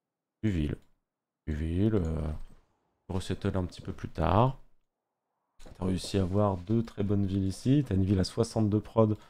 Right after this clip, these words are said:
là à trente, ça fait quatre-vingt-dix de prod ici dans tes B un, B deux, et t'as onze de pop ici. T'as trente-deux prod ici aussi, donc on est à trente, soixante, plus soixante, cent vingt, cent vingt-sept, cent vingt-sept, cent trente-sept,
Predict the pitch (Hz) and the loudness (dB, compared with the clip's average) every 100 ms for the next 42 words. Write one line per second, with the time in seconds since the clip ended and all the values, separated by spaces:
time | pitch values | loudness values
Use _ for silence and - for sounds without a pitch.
0 | _ _ _ _ _ 104 104 104 - 131 | _ _ _ _ _ 2 4 4 2 0
1 | 143 - - - 123 - 120 107 110 107 | 0 -2 -2 2 2 4 4 4 4 2
2 | - 113 104 - - 92 104 101 - 92 | 4 2 2 -6 -8 -4 2 2 2 2
3 | 98 98 92 95 110 139 175 - 98 90 | 4 4 4 4 4 4 2 -2 0 2
4 | - 127 107 117 113 98 - 120 - - | 4 4 6 4 2 0 -2 0 0 -4
5 | _ _ _ _ _ _ _ _ - - | _ _ _ _ _ _ _ _ -4 -4
6 | - 151 139 131 135 120 107 - 104 98 | 0 4 6 6 4 2 2 2 2 2
7 | - 123 185 - - 101 - - 107 98 | 2 0 0 -6 -4 -4 -4 0 4 4
8 | - - 117 - 123 117 - 131 143 - | 2 2 2 2 0 0 2 2 2 -4
9 | - 120 113 - 120 - 110 - - 120 | -10 -4 -4 0 -2 2 0 0 2 4
10 | 120 135 160 - _ _ _ - 127 123 | 4 4 2 -6 _ _ _ 0 4 4
11 | 120 - 131 139 - - _ _ _ _ | 2 2 4 4 0 -20 _ _ _ _
12 | _ _ _ _ _ _ _ _ _ _ | _ _ _ _ _ _ _ _ _ _
13 | _ _ - 107 - 117 - 117 123 120 | _ _ -2 -2 0 -4 0 -2 0 -4
14 | - 131 143 - | 0 2 2 -2